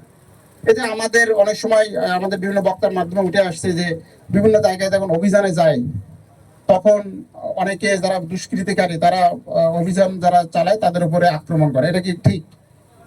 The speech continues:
এটা কখনোই ঠিক না। আপনাদের মঙ্গলের জন্য আসছে। এটা আপনি একটা বিষয় মনে রাখেন, আমাদের কি দরকার পড়েছে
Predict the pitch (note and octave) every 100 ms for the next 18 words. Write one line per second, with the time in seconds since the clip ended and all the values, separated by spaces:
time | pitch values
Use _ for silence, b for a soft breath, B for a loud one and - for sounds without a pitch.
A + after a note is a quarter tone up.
0 | - - B3 C4 B3 B3 B3 B3 F#3 E3
1 | C#3 A2+ - _ _ _ - F#3+ A#3+ B3
2 | B3 A3+ A#3+ B3 B3 B3 B3 A3 F#3+ -
3 | D#3+ G#3 B3 - A3+ B3 B3+ A#3+ - G#3
4 | - A#3 G#3+ B3 A#3 G3+ G3 F#3 F#3 C#3
5 | G#2 - _ _ _ _ - - - -
6 | - - - - - - - E3+ A#3 B3
7 | B3 C4+ A#3 A#3+ A#3 A#3+ A#3+ A#3+ A3+